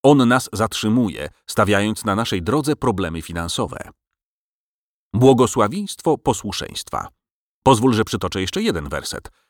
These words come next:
Księga Malachiasza, trzeci rozdział, dziewiąty werset. Pamiętasz?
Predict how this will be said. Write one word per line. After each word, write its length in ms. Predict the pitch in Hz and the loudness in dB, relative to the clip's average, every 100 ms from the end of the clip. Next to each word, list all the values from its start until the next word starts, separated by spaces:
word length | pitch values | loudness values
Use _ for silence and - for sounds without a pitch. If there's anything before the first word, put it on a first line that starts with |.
| _ | _
Księga 440 | - 185 190 185 135 | 2 2 4 2 2
Malachiasza, 640 | 196 190 - 64 - 113 | 0 0 -4 -8 -4 -4
trzeci 300 | - 82 87 | -4 -8 -4
rozdział, 340 | 82 87 101 | -4 -2 0
dziewiąty 360 | 98 98 92 147 | 0 0 -2 0
werset. 400 | 170 - - - _ _ _ _ _ - | 0 -2 -10 -20 _ _ _ _ _ 0
Pamiętasz? 580 | 101 113 190 254 233 | 4 4 2 -2 -6